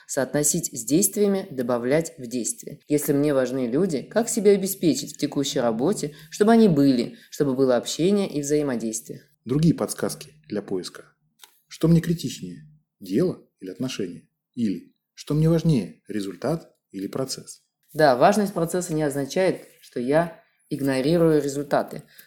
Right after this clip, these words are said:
Speaker 1: Но когда кто-то получает больше радости и удовольствия именно от процессов, можно сделать так, чтобы процессного стало больше, чтобы затрачиваемая энергия восполнялась.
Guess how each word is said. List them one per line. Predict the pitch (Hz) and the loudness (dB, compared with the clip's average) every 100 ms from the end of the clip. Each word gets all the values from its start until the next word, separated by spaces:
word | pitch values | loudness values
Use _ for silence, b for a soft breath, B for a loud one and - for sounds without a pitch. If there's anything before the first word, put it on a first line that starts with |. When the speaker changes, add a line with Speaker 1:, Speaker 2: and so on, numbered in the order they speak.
| b | b
Speaker 1:
Но | 139 | -4
когда | 143 151 | 0 0
кто-то | - 185 180 | 0 -2 -2
получает | - 143 139 156 135 | -2 -4 0 -2 0
больше | 139 143 147 | 0 0 0
радости | 139 135 123 - | 2 2 0 -8
и | - 147 | -6 -4
удовольствия | 139 139 139 135 - 131 | 0 2 2 -2 -4 -4
именно | 147 139 131 | -2 -2 -2
от | 120 | -4
процессов, | 127 127 208 247 - - b b | -4 -2 0 -2 -4 -14 b b
можно | 220 254 220 | 0 4 4
сделать | 170 165 135 | 6 4 6
так, | 185 214 | 2 2
чтобы | - 131 | -2 -2
процессного | 135 131 127 131 214 226 | -2 -2 -2 -2 -2 -2
стало | 226 170 | 0 0
больше, | 170 123 113 - - b b b | 2 0 -2 -6 -12 b b b
чтобы | - 135 | -6 -4
затрачиваемая | 127 135 139 143 139 131 127 127 123 | 0 0 2 0 0 -2 0 -2 -2
энергия | 123 160 180 | 0 0 0
восполнялась. | 170 165 190 190 147 113 - | -2 0 -2 0 -2 -2 -6